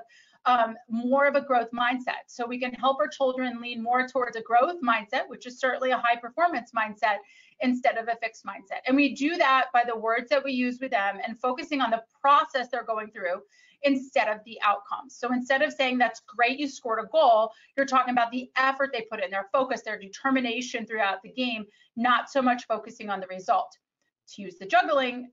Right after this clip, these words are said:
uh, challenge idea, it's not, "How many did you get today?" It's, "That's fantastic. You just went out there and spent twenty minutes. I'm so proud of that decision you made." So just generally, this is something that all parents really must have a deeper understanding about in terms of,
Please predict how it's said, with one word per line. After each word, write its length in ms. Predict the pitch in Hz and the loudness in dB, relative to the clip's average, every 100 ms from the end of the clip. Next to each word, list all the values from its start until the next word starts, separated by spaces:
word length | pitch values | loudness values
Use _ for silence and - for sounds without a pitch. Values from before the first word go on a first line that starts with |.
| - | -14
uh, 60 | |
challenge 680 | 226 233 214 214 208 208 - 226 | -2 2 2 2 0 -4 -6 -2
idea, 480 | 214 208 208 202 202 - - | -2 -2 0 0 0 -12 -4
it's 200 | 254 247 | -4 0
not, 320 | 262 254 247 | 2 4 2
"How 160 | - 285 | 2 4
many 220 | 285 294 | 4 2
did 100 | 247 | 0
you 100 | 247 | 0
get 200 | 254 240 | 2 2
today?" 640 | - 254 277 294 247 226 220 | 0 0 4 4 4 4 0
It's, 140 | 233 | 0
"That's 240 | 262 254 - | 0 0 -2
fantastic. 720 | 262 247 254 254 254 254 247 | -6 -4 0 0 0 -6 -12
You 100 | 220 | -10
just 160 | 220 | -8
went 140 | 233 214 | -6 -4
out 160 | 196 | -4
there 80 | 214 | -6
and 100 | 202 | -8
spent 240 | - 220 | -6 -6
twenty 280 | - 220 208 | -4 -4 -2
minutes. 360 | 208 220 - - | -2 -2 -4 -10
I'm 80 | 202 | -10
so 140 | 233 | -8
proud 300 | 220 208 208 | 0 2 2
of 80 | 208 | 0
that 160 | 196 226 | -6 -8
decision 400 | 220 359 214 196 | -8 -8 -8 -14
you 100 | 185 | -16
made." 240 | - - _ _ _ _ _ | -16 -18 _ _ _ _ _
So 340 | - 254 247 - - | 0 0 0 -10 -4
just 300 | 339 339 - | -4 -4 -2
generally, 560 | 302 294 330 339 330 | 2 4 4 2 0
this 200 | 285 262 | -2 -2
is 120 | 285 | 0
something 300 | 285 269 254 | 0 0 0
that 180 | 247 208 - | 0 -2 -4
all 280 | - 254 269 | 4 4 4
parents 420 | 269 269 233 - | 2 2 2 -2
really 200 | 254 254 | -2 0
must 220 | 254 240 247 | 2 2 0
have 140 | 220 | -2
a 60 | 214 | -4
deeper 440 | - 254 269 262 | -2 -2 2 2
understanding 600 | 247 254 262 254 233 233 | 4 0 -2 0 0 -2
about 300 | 214 202 196 | 0 0 0
in 80 | 214 | -2
terms 320 | 233 226 220 | 0 0 2
of, 200 | 220 214 | 0 0